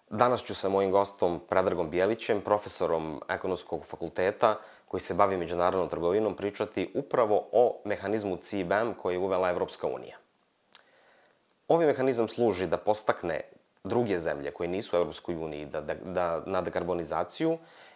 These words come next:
i na borbu protiv klimatskih promena. Dodatno,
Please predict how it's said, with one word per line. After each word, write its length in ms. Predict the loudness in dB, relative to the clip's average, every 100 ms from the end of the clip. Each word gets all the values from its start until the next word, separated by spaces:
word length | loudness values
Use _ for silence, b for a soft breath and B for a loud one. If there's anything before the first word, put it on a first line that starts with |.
| _
i 100 | 0
na 120 | 2 4
borbu 280 | 4 4
protiv 260 | 0 -2 -2
klimatskih 420 | -2 -2 -4 -10
promena. 400 | -2 -2 -4 -14 -20 _ _ _ _ b b b b -2
Dodatno, 560 | 2 4 4 2 0